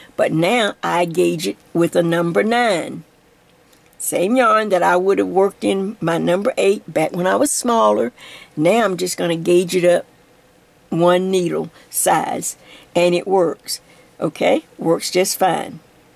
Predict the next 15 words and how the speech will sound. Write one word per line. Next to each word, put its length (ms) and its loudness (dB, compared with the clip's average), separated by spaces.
So 220 0
there's 340 0
some. 340 -2
Of 80 -12
course, 380 -2
your 120 2
standard 520 0
bearer 300 4
is 120 -2
Caron 320 -2
Simply 320 -4
Soft. 640 -2
Everything 680 2
that 160 2
I, 260 4